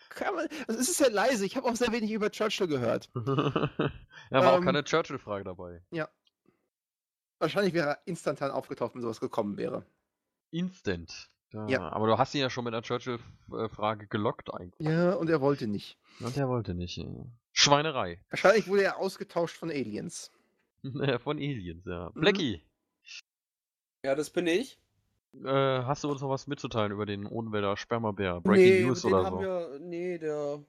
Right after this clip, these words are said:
Speaker 3: der ist immer noch ganz, äh, traurig, dass er höchstwahrscheinlich bald aussterben wird, weil ihr ihm nicht helft und weil ihr seine,
Speaker 2: <laughs>
Speaker 3: seinen natürlichen Lebensraum zerstört und weil ihr seine Echtheit anzweifelt und so. Das finde ich echt nicht nett.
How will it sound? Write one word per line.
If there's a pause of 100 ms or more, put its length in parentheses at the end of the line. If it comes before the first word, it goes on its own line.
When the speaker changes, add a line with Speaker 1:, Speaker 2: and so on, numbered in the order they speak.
(920)
Speaker 3:
der
ist
immer
noch (140)
ganz,
äh, (360)
traurig,
dass
er
höchstwahrscheinlich
bald
aussterben
wird,
weil
ihr
ihm
nicht
helft
und
weil
ihr
seine,
Speaker 2:
<laughs>
Speaker 3:
seinen
natürlichen
Lebensraum
zerstört
und
weil
ihr (240)
seine
Echtheit
anzweifelt
und
so. (520)
Das
finde
ich
echt
nicht
nett.